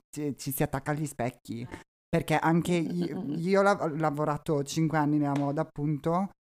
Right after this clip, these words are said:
Speaker 1: ed è la prima volta che mi son trovato a dire: "Ok, devo prendere e devo entrare in un ufficio, trovarmi un lavoro nine to five, perché,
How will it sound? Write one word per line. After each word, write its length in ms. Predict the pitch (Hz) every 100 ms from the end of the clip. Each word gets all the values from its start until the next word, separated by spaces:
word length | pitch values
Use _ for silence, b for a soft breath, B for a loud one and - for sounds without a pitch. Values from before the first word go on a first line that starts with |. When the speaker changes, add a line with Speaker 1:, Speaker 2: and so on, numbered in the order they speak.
| _ _ _ _
Speaker 1:
ed 140 | 175 175
è 100 | 151
la 140 | 147
prima 240 | - 165
volta 400 | 156 156 156 196
che 120 | 180 170
mi 100 | 156
son 160 | 156
trovato 400 | 147 160 151 151 175
a 40 |
dire: 220 | 151 147
"Ok, 240 | 160 147 135
devo 240 | 143 143
prendere 520 | 151 147 147 151 175
e 100 | 147
devo 440 | 156 139 143 143 143
entrare 420 | 143 156 151 156
in 80 | 151
un 100 | 139
ufficio, 680 | 175 - 127 - 175 202 185
trovarmi 380 | - 160 151 139
un 60 | 143
lavoro 300 | 147 147 135
nine 220 | 143 135
to 120 | 156
five, 420 | 156 117 123 165
perché, 540 | 180 180 - 113 147